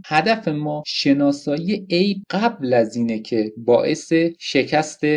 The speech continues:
قطعه بشه. همونطور که در شکل ملاحظه می‌فرمایید، در اندازه کوچک عیب قدرت شناسایی کم هستش در این ناحیه، ولی وقتی که اندازه عیب از محدوده شناسایی روش ان دی تی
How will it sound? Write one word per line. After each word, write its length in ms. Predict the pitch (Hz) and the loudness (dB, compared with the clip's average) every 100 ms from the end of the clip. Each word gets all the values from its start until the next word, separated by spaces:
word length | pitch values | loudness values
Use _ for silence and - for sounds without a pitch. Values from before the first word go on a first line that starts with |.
| 147 - | 0 0
قطعه 380 | 147 - 190 | 0 2 0
بشه. 360 | 156 160 - - | 2 0 -6 -4
همونطور 320 | - 147 156 147 | 0 2 2 0
که 100 | 147 | 2
در 180 | 143 | 2
شکل 360 | 139 - 180 - - | 2 0 -2 -2 -8
ملاحظه 480 | 110 107 107 104 110 | -4 0 0 0 -4
می‌فرمایید، 720 | 107 117 110 113 156 202 131 | -2 2 2 2 0 -2 2
در 300 | 131 135 - | 2 2 2
اندازه 720 | 143 143 143 143 143 170 175 165 160 | 4 4 6 4 4 2 4 2 0
کوچک 520 | - 135 123 - 185 185 | -4 -4 -2 0 0 0
عیب 280 | 175 175 180 | -2 -2 0
قدرت 500 | 127 120 135 170 190 | 2 2 2 0 0
شناسایی 800 | 185 180 165 156 - 151 151 143 - | -4 -2 -4 -4 0 0 0 -4 -4
کم 280 | 160 156 123 | 2 2 2
هستش 640 | 101 95 - 98 - - | -4 -8 -8 -10 -10 -4
در 160 | 110 107 | 0 2
این 160 | 110 | 2
ناحیه، 360 | 104 101 95 95 - 165 | -2 -4 -8 -12 -6 0
ولی 180 | 202 | 2
وقتی 380 | 202 214 208 214 | 2 0 0 -4
که 120 | 208 | -2
اندازه 440 | 165 143 131 127 170 | 0 0 0 2 2
عیب 460 | 190 160 147 - _ | 2 2 2 0 _
از 260 | - 135 123 | -2 -2 -2
محدوده 1040 | 127 135 123 120 113 120 117 139 165 170 | 0 0 -2 -8 -6 -6 0 2 4 2
شناسایی 800 | 170 - 127 117 113 - 113 135 | 2 0 -2 -2 -4 -4 -2 0
روش 460 | 156 127 110 117 - | 0 2 2 -2 -6
ان 200 | 139 110 | -6 -6
دی 120 | 98 | -8
تی 340 | 95 117 131 | -10 -14 -14